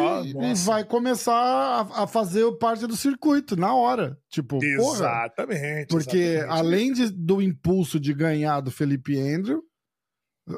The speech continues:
Speaker 1: se ganhar, tá? Não tô, pelo amor de Deus, mas ganhando do Felipe Andrew, além do impulso de ter falado, "Caralho, o cara ganhou do Felipe Andrew", eu tenho o, o nome que ajuda um pouquinho também, né? Então os caras já vão começar.
Speaker 2: Tá doido.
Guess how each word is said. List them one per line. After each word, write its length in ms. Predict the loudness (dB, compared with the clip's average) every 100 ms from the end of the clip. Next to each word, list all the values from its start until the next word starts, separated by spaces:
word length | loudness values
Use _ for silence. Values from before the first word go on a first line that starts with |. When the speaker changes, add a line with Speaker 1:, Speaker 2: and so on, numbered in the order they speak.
| -10
Speaker 1:
se 380 | -8 -4 0 0
ganhar, 420 | 0 -2 -2 -4
tá? 160 | -4 -4
Não 160 | -2
tô, 240 | -2 -2 -2
pelo 180 | -2 -2
amor 160 | -2
de 80 | -4
Deus, 240 | -4 -6 -4
mas 260 | -4 -6 -10 _ _ _
ganhando 720 | 0 0 2 2 2 2 2 2
do 80 |
Felipe 400 | 0 0 0 0
Andrew, 160 | 0 0
além 220 | 0 0
do 120 | 2
impulso 520 | 0 0 -2 0 0 -2
de 100 | -2
ter 180 | 0 0
falado, 240 | -2 -2
"Caralho, 320 | 0 0 0
o 20 | 0
cara 180 | -2
ganhou 160 | 0 -2
do 60 | -2
Felipe 300 | -2 0 2
Andrew", 180 | 2 -2 _ _ _ -4
eu 240 | 0 0
tenho 280 | 2 2 2
o, 520 | -2 -4 -4 -4 0
o 20 |
nome 260 | 2 2 2
que 80 | 0
ajuda 260 | 2 0
um 40 | 0
pouquinho 380 | -2 0 -2 0
também, 340 | 0 0 2
né? 180 | 2 0
Então 240 | 0 -2
os 100 | -2
caras 240 | -2 -2 -2
já 80 |
vão 200 | -4 -6
começar. 400 | -4 -4 -2 0
Speaker 2:
Tá 320 | 4 4 4 2
doido. 320 | -2 -6